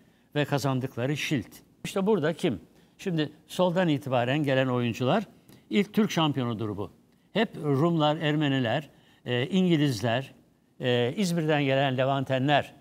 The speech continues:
bin dokuz yüz dörde kadar, bin dokuz yüz bir, bin dokuz yüz dörde kadar şampiyonluğu ele geçirirlerdi. Fakat bin dokuz yüz dokuz, on, on bir, ilk üç yılda iki şampiyonluğu alan ilk takım Galatasaray'dır. Burada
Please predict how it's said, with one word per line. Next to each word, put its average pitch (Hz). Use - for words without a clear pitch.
bin 135
dokuz 143
yüz 123
dörde 135
kadar, 139
bin 139
dokuz 131
yüz 131
bir, 147
bin 131
dokuz 135
yüz 123
dörde 135
kadar 151
şampiyonluğu 143
ele 131
geçirirlerdi. 107
Fakat 165
bin 139
dokuz 151
yüz 135
dokuz, 135
on, 147
on 127
bir, 175
ilk 180
üç 208
yılda 147
iki 185
şampiyonluğu 123
alan 160
ilk 196
takım 190
Galatasaray'dır. 110
Burada 160